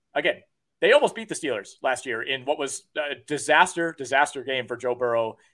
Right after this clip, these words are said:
in just about every element. And, and that's the thing with the Bengals is, like, you know, they could be down fourteen to three at halftime, and they're, they're just never out of any game. So I,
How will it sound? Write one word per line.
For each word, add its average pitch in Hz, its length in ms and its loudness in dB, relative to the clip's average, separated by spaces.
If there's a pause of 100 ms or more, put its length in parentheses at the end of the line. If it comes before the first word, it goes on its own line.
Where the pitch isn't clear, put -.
(120)
in 127 120 -8
just 135 180 -6
about 127 220 4
every 127 240 0
element. 110 420 -2
And, 113 220 -6
and 127 120 -6
that's 160 160 2
the - 60 -12
thing 147 140 -2
with 131 100 -6
the - 60 -20
Bengals 123 340 -4
is, 117 140 -10
like, 110 160 -6 (340)
you 151 80 -4
know, 139 60 -6
they 175 80 2
could 226 80 -4
be 165 80 -2
down 156 200 8
fourteen 180 360 -2
to 127 80 -4
three 139 380 -4 (280)
at 139 140 4
halftime, 117 420 2
and 113 80 -12
they're, 127 140 -4
they're 139 120 -2
just 143 180 -2
never 156 200 6
out 135 140 6
of 123 80 -4
any 117 160 -4
game. 104 240 -8
So 123 240 0
I, 127 340 2